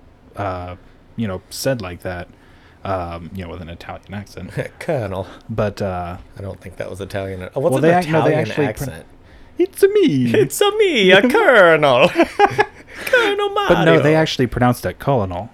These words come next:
Speaker 2: Really?
Speaker 1: But, but it, it meant, I think it was,
Speaker 2: Colonel.
Speaker 1: yeah. And it meant, like, a leader of a column, like, of troops, you know.
Speaker 2: Okay.
Speaker 1: Um, so the French then took that word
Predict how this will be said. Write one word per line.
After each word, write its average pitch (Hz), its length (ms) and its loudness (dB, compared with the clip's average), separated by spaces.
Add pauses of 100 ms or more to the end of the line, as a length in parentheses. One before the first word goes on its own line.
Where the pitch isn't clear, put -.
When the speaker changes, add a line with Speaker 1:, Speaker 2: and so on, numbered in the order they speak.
(540)
Speaker 2:
Really? 139 400 2
Speaker 1:
But, 127 200 -6
but 135 100 0
it, 127 120 -2
it 127 120 -2
meant, 131 280 0 (180)
I - 60 -12
think 233 220 0
it 113 60 -2
was, 101 80 -2
Speaker 2:
Colonel. 92 180 -10
Speaker 1:
yeah. 110 260 -6 (400)
And 107 420 -2 (300)
it 120 140 -2
meant, 117 180 0
like, 107 160 -2
a 98 40 -4
leader 110 360 -2
of 92 200 -4
a 87 80 -6
column, 92 760 -6
like, 95 320 -6
of 92 340 -10
troops, - 500 -6
you 104 60 -8
know. 98 100 -6
Speaker 2:
Okay. 131 220 -4 (500)
Speaker 1:
Um, 95 480 -6 (300)
so - 240 -4
the 90 140 -8
French 135 720 -2 (220)
then 98 380 -6
took - 280 -6
that 95 220 -4
word 95 360 -6